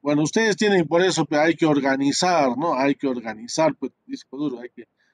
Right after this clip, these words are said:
planificar tus particiones de servidor, ¿no? P C, ¿no? Entonces, mis archivos de trabajo están en la E, en la F. No sé qué pasó con la D, que no, no se quería crear, creo, ¿no? Era una joya.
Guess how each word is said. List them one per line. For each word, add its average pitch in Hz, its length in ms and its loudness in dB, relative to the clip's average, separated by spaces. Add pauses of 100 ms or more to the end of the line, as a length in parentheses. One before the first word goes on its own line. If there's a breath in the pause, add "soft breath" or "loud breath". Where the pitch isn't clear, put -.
(180)
planificar 143 760 -2
tus 123 220 -14
particiones 139 800 -4
de 113 100 -12
servidor, 151 760 2
¿no? 185 280 -6 (880)
P 165 160 2
C, 147 240 4
¿no? 175 180 -2
Entonces, 143 340 -6
mis 160 240 -4
archivos 202 380 2
de 180 100 6
trabajo 170 260 2
están 156 260 -2
en 135 100 -6
la 139 160 2
E, 208 160 4
en - 680 -8 (180)
la 156 60 -2 (100)
F. 117 180 -6
No 143 180 -16
sé 151 180 -16
qué 151 140 -10
pasó 139 340 -8
con 117 220 -16
la 113 80 -20
D, 135 180 -2
que 107 180 -18
no, - 320 -20 (800)
no 151 100 -6
se 147 140 -2
quería 135 320 2
crear, 135 680 0
creo, 120 300 -2
¿no? 147 280 -2
Era 127 120 -2
una 127 160 -4
joya. 104 380 -6